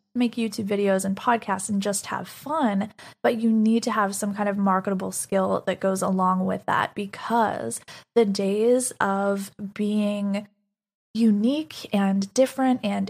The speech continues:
interesting just because you're a YouTuber, a streamer, a content creator are gonna be gone very, very soon if you don't feel like they're gone already. Just because you create consistently, just because you might even have a really great personality,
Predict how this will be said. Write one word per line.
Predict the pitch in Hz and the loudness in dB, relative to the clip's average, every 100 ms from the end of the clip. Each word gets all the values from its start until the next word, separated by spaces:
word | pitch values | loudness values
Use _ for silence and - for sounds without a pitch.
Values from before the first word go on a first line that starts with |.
| - | -4
interesting | 262 269 269 - 247 240 233 220 | -2 0 -2 2 2 2 0 0
just | 214 214 - | 0 0 0
because | 214 - 202 202 208 | -4 -2 -2 0 0
you're | 196 | 0
a | 196 | 0
YouTuber, | 196 202 196 196 196 190 | -2 -2 -2 0 2 0
a | 190 | -2
streamer, | - 196 190 190 | -2 0 0 0
a | 196 | -2
content | - 196 196 202 | -6 -6 -4 -4
creator | 214 208 220 233 240 - - | -2 0 2 2 0 -2 0
are | 190 185 190 196 - | 2 2 -2 -2 -2
gonna | 196 196 | 0 2
be | 202 196 | 0 -2
gone | 185 185 190 190 | -2 0 -2 -4
very, | 196 196 196 | -2 0 2
very | 196 185 185 | 0 0 -2
soon | - 190 185 190 | -2 -2 -2 -2
if | 202 196 | -2 -2
you | 196 | 0
don't | 190 185 | 0 0
feel | - 185 | -2 0
like | 185 175 - 226 | 0 -2 -2 -2
they're | 190 | -2
gone | 190 185 185 190 | 2 2 2 0
already. | 190 180 185 185 190 - 226 - - - _ _ - | 0 -2 -2 -6 -6 -8 -10 -10 -16 -18 _ _ 0
Just | 240 254 - | 2 2 0
because | 262 - 214 208 208 | -6 -4 0 0 0
you | 196 190 190 | -2 -2 -2
create | - 202 202 202 | -2 0 0 -2
consistently, | - 202 - 190 - 196 196 190 | -6 -4 -4 -4 -4 -2 0 0
just | 185 196 196 | 0 -2 -4
because | 196 - 196 196 196 | -6 -2 0 2 0
you | 202 | 0
might | 196 208 | 0 0
even | 233 277 | 0 0
have | 254 214 214 | 0 0 0
a | 196 | 0
really | 190 214 196 | 0 -2 0
great | 190 196 - | -2 -4 -6
personality, | 190 190 208 190 190 220 254 | -6 -2 0 2 2 2 0